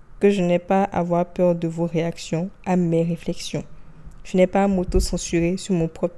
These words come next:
podcast parce que j'ai peur de la réaction de mes auditeurs. Quand j'ai commencé ce podcast, j'en parlais à une connaissance et elle m'a demandé c'était quoi le sujet, c'était quoi le, la ligne directrice du podcast. Et je ne savais pas quoi lui répondre.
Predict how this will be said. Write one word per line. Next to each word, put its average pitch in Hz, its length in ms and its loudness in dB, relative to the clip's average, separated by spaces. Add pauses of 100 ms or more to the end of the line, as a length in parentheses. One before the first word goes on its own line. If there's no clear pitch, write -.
podcast - 720 -2 (240)
parce - 160 0
que 190 100 2
j'ai 165 180 0
peur 180 320 4
de 170 60 0
la 160 140 0
réaction 160 400 -2
de 165 80 -2
mes 160 180 -2
auditeurs. 165 460 -4 (580)
Quand 233 100 4
j'ai 226 140 4
commencé 196 360 2
ce 196 120 -4
podcast, - 720 0 (320)
j'en 170 180 -2
parlais 185 300 4
à 180 80 4
une 185 120 0
connaissance 175 680 -4 (400)
et 214 80 6
elle 214 120 6
m'a 190 140 6
demandé 175 680 0
c'était 185 260 -2
quoi 190 120 4
le 165 100 2
sujet, 175 420 -4 (140)
c'était 185 260 -2
quoi 185 160 4
le, 165 280 2
la 165 120 0
ligne 175 200 2
directrice 170 480 -4
du 170 100 -8
podcast. - 580 -4 (540)
Et 196 140 4
je 175 80 0
ne 165 60 0
savais 180 200 2
pas 185 120 2
quoi 185 140 0
lui 185 120 4
répondre. 175 400 -2